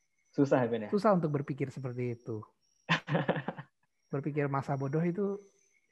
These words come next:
Speaker 2: bagi gua sih masih sulit sih, bagi gua ya,
Speaker 1: Masih
Speaker 2: masih
Speaker 1: sulit,
Speaker 2: sulit.
Speaker 1: ya?
Speaker 2: Hmm. Karena gua tetap harus mikirin orang lain lagi gitu. Orang lain mandang gua gimana. Padahal belum tentu orangnya mikirin segitu. Tetap kayak secara naluri itu berpikir begitu. Dan pas udah kepikiran itu susah lagi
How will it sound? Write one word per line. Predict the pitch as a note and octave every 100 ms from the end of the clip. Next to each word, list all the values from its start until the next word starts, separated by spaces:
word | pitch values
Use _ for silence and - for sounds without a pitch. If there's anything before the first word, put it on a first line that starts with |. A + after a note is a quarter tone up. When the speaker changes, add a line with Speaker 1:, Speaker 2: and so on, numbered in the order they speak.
| _ _ _
Speaker 2:
bagi | - C#3+ D3+
gua | D#3
sih | G3
masih | G3+ C#3
sulit | F3+ D#3+ C#3+
sih, | A#2 A2+
bagi | A#2+ A2 A2+
gua | C3
ya, | B2+
Speaker 1:
Masih | A#2 A2
Speaker 2:
masih | B2
Speaker 1:
sulit, | B2 A#2
Speaker 2:
sulit. | A#2+
Speaker 1:
ya? | - - -
Speaker 2:
Hmm. | C#3 B2 A#2 _ _ _ _ _
Karena | - D3
gua | G3
tetap | F#3+ E3
harus | D3 D3
mikirin | C#3+ C3+ C#3+ C3+ E3 F3+ -
orang | C3 C3
lain | B2+ B2
lagi | C3 F3+ F3
gitu. | D#3+ C#3+ - C3
Orang | B2+ B2
lain | B2 D#3+
mandang | C3+ A#2+
gua | B2
gimana. | C3+ B2 A#2 B2 A#2+ - _ _ _ _
Padahal | - A2+ B2+
belum | C#3+ B2+
tentu | A#2 D#3
orangnya | A#2+ A#2+ C3+
mikirin | B2 B2 A2+
segitu. | B2 A#2
Tetap | B2+ B2+ C3 - _ _
kayak | - C#3+ - -
secara | - - D#3 D#3 D#3
naluri | D#3+ D3 D3 E3+ G#3
itu | A3 A3+ -
berpikir | D#3 C#3 D3
begitu. | C3+ C#3 F#3+ F#3+ F3 - _ _ _ _ _ _
Dan | - C3
pas | B2+ C3+
udah | F#3+ D#3 D3
kepikiran | C#3+ C#3 B2 - B2+ F3+
itu | F3+ G3
susah | F#3 D3 D3+
lagi | E3 D3+ C#3+ C#3